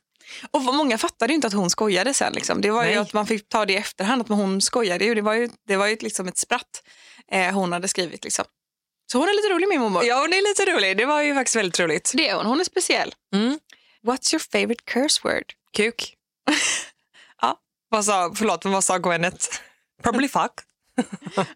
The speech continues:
Speaker 1: Ja, men typ, hon sa typ, typ fuck.
Speaker 2: Ja.
Speaker 1: Okej, mm. Fan, säger jag nog.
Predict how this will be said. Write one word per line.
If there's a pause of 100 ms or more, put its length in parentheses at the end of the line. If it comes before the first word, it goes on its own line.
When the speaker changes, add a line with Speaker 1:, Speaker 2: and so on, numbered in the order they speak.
(100)
Speaker 1:
Ja,
men
typ,
hon
sa
typ, (240)
typ
fuck.
Speaker 2:
Ja. (320)
Speaker 1:
Okej,
mm. (280)
Fan, (640)
säger
jag
nog.